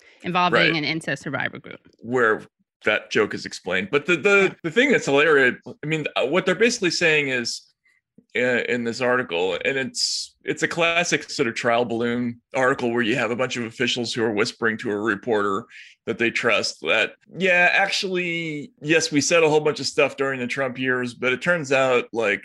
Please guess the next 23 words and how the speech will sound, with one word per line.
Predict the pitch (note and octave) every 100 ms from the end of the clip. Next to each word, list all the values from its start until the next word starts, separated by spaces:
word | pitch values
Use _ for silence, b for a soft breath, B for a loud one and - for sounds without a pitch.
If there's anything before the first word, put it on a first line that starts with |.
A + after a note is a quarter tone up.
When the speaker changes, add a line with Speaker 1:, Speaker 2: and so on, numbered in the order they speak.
| -
Speaker 2:
the | B2+
immigration | B2 A#2+ A#2+ B2 G#2+
thing's | A#2 A2
kind | - A2+ A2+
of, | G2 _ _ b b b _
kind | - F#3
of | C#3+
a |
problem, | B2 C3+ C3 C3 C#3 C3+ B2+
and | A#2+ A#2 A#2 A2 -
we're | C3
gonna | C#3+ C#3+
have | C3+ C3+
to | C3
be, | A#2 A#2+ A2+ G#2+ G#2 F#2+ - _ b b b _
we're | -
gonna | C3 C#3
have | B2+ B2
to |
be | B2 B2
pretty | C3 G#2+
hardcore | A#2 A2 - A#2+
about, | A2+ A#2 A#2